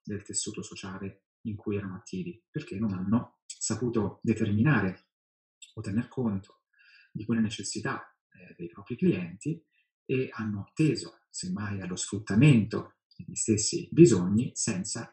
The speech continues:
riequilibrare il bilancio tra domanda e offerta, dunque non badando al benessere della propria comunità di riferimento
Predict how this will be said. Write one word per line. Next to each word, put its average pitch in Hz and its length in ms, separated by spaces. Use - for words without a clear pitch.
riequilibrare 113 1000
il 110 140
bilancio 107 760
tra - 140
domanda 92 600
e - 80
offerta, - 680
dunque 107 640
non 143 200
badando 98 520
al 85 80
benessere 87 480
della 87 160
propria - 600
comunità - 360
di - 100
riferimento 110 760